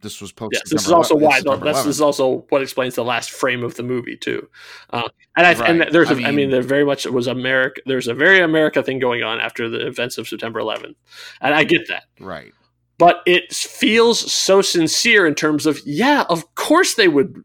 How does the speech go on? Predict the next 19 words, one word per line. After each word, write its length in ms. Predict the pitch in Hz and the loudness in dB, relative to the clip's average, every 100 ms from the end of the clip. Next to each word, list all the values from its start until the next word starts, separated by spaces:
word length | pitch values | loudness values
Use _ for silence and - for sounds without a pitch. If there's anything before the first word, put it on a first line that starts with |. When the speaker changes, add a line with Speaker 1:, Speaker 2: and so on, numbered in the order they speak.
| _ | _
Speaker 2:
uh, 120 | 123 147 - | -10 -10 -6
love 300 | 143 123 113 | 0 0 0
Spider-Man. 600 | - 113 101 104 - - | -4 -6 -8 -12 -12 -12
Why 260 | 127 147 208 | -2 2 4
would 140 | 233 | 4
you 80 | 220 | 2
love 80 | 214 | 0
Spider-Man? 480 | - 254 214 110 - | 0 -2 -2 -4 -4
It, 160 | - 175 175 | -2 0 2
that 120 | 202 | 2
was 160 | 208 | 2
one 140 | 214 208 | 2 2
of 60 | |
the 40 | 190 | 0
things 140 | 165 | 0
I, 140 | 156 151 | 0 0
I 60 | 156 | 0
never 200 | 160 165 | 2 0
understood, 480 | 151 - 196 147 | 0 0 0 -2